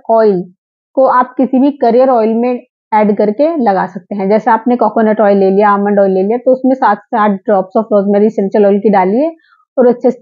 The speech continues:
और उसे अच्छे से mix कीजिए and अपने scalp में लगा लीजिए। तो ये भी एक बहुत अच्छा option होता है। ये टोनर के इतने सारे बेनिफिट्स हैं ना, खाली रोजमेरी के ही इतने सारे benefits हैं कि आप search कीजिए। मैं बोल रही हूँ, आप studies कीजिए, आप Google में जाइए, आप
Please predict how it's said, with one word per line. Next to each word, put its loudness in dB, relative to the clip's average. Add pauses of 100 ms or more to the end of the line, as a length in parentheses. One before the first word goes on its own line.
(200)
और 2
उसे 0
अच्छे -4
से 0
mix -2
कीजिए 0
and 0
अपने -2
scalp -2
में -2
लगा -4
लीजिए। -6
तो 0
ये 4
भी 0
एक -4
बहुत -2
अच्छा -4
option -6
होता -10
है। -12 (1400)
ये 4 (160)
टोनर 2
के 0
इतने 0
सारे 2
बेनिफिट्स -2
हैं -2
ना, 0
खाली -2
रोजमेरी 2
के -2
ही 2
इतने -2
सारे 0
benefits -4
हैं -6 (440)
कि 2
आप 2
search 0
कीजिए। 0
मैं 2
बोल 4
रही 0
हूँ, 0
आप 0
studies 0
कीजिए, 0
आप 2
Google 0
में 0
जाइए, 2
आप 0